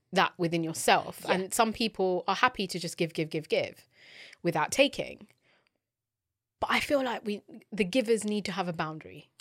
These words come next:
Speaker 2: Absolutely.
Speaker 1: And
Speaker 2: Absolutely.
Speaker 1: yeah, that's tough.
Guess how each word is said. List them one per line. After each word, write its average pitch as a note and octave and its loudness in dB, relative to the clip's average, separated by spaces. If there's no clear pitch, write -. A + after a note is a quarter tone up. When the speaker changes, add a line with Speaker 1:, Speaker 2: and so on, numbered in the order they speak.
Speaker 2:
Absolutely. E3+ -4
Speaker 1:
And F#3 6
Speaker 2:
Absolutely. E3 -6
Speaker 1:
yeah, F#3+ 2
that's F#3+ -2
tough. - -6